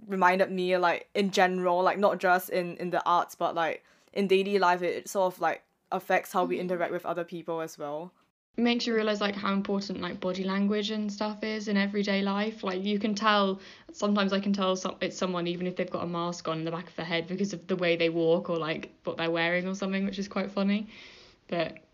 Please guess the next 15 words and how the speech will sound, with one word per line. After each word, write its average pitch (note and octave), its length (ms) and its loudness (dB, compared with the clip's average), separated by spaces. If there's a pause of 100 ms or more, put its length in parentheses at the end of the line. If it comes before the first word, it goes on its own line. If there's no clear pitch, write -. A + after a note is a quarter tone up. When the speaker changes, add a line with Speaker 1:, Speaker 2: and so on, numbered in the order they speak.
(360)
Speaker 2:
yeah, F3 180 0
no, E3+ 80 0
it E3+ 100 0
definitely A#3+ 260 4
makes G3 260 0
you F#3+ 40 -12
think E3 140 -6
Speaker 1:
Mm. - 40 -8
Speaker 2:
about D#3 220 -6
acting D#3 380 -4
in D#3 80 -8
a D#3 40 -8
more D#3+ 200 -6
sort - 200 -12
of D3+ 120 -10